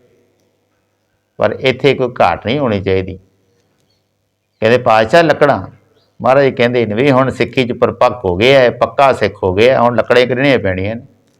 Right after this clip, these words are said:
ਪਹਿਲਾਂ ਲੱਕੜਾਂ ਕੱਢੀਆਂ ਤੇ ਫਿਰ ਭਾਈ ਮੰਝ ਜੀ ਨਿਕਲੇ ਆ। ਤੇ ਜਦੋਂ ਆਏ, ਪਾਤਸ਼ਾਹ ਨੇ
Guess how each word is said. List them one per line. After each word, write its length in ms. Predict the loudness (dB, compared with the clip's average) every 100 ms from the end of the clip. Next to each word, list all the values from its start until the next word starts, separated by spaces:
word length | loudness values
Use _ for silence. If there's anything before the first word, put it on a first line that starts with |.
| _ _ _ -2
ਪਹਿਲਾਂ 260 | 2 2
ਲੱਕੜਾਂ 360 | 2 2 2 2
ਕੱਢੀਆਂ 500 | 2 0 0 0 -4 -12 _ _ _ _ _ _ _ _ _ -8
ਤੇ 140 | -6
ਫਿਰ 220 | 0 0 2
ਭਾਈ 240 | 0 0
ਮੰਝ 220 | 0 0
ਜੀ 200 | 0 -2
ਨਿਕਲੇ 440 | -4 -2 -2 -4 -8
ਆ। 40 | _ _ _ _ _ _ _ -10
ਤੇ 80 | -4
ਜਦੋਂ 280 | 0 0 2
ਆਏ, 240 | 2 2
ਪਾਤਸ਼ਾਹ 640 | 2 2 2 2 2 2
ਨੇ 260 | 2 0